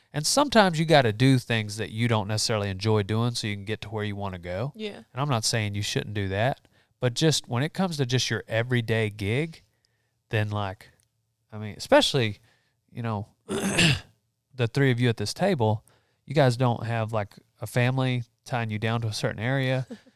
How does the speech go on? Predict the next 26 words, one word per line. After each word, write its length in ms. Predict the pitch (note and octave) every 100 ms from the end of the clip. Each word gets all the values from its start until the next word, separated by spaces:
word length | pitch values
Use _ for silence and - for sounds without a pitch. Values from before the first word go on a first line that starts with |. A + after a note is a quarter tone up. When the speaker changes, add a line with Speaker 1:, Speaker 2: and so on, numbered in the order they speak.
| _ -
Speaker 1:
You 80 | A#2+
don't 260 | A#2 G#2+
have, 280 | A2+ A2 G#2
I 100 | -
mean, 340 | A2+ G#2+ G#2 - _
like, 240 | G#2 - - - _ _ _ _ _ _ _ _ _
and 140 | A2+ G#2
so, 300 | C3 A2+ G#2+
like, 300 | G#2 - -
there's 220 | A#2 A2
a 60 | G#2+
lot 440 | G#2 G#2+ A2+ A#2
of 320 | G2+ F#2+ - -
freedom 640 | _ - C#3 E3+ B2 G2+
to 120 | F#2+ G2+
go 380 | F#2+ A2+ A2+
and 200 | G2+ F#2
do. 400 | F#2 C3 A2 B1+ - -
Speaker 2:
Mm-hmm. 300 | A3 A3 G#3 G#3 _ _
Speaker 1:
Your 160 | B2 C3
cost 400 | - D3+ C3 C3
of 120 | A2+
living 300 | B2+ A#2 G#2+
is 160 | G#2+
very 420 | G#2 A2 A2 G#2+ G2
low. 560 | G2 G2+ F2 E2+ -